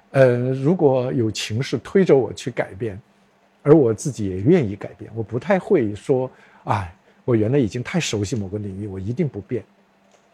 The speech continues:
而是我觉得如果真的情势需要我变的时候，我一定会去努力地去学习、去适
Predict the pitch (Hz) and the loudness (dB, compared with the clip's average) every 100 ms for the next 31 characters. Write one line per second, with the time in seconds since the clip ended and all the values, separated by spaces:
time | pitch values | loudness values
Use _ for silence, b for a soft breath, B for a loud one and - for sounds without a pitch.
0 | _ _ _ 107 113 113 95 104 107 104 | _ _ _ -4 -2 -4 -6 -6 -6 -6
1 | 127 131 104 160 175 139 - 98 104 110 | -4 -4 -4 -4 -2 -4 -10 -14 -14 -14
2 | - 147 214 202 85 - 131 85 82 - | -14 -8 -6 -6 -8 -10 -10 -10 -12 -16
3 | 90 98 85 80 80 107 147 - 135 101 | -16 -16 -16 -14 -12 -8 -8 -6 -8 -8
4 | - 107 b b b 127 107 117 175 131 | -12 -12 b b b 0 0 2 0 0
5 | 101 - 104 - 95 113 113 - 123 - | -4 -8 -14 -8 -8 -8 -12 -14 -14 -12
6 | 123 | -12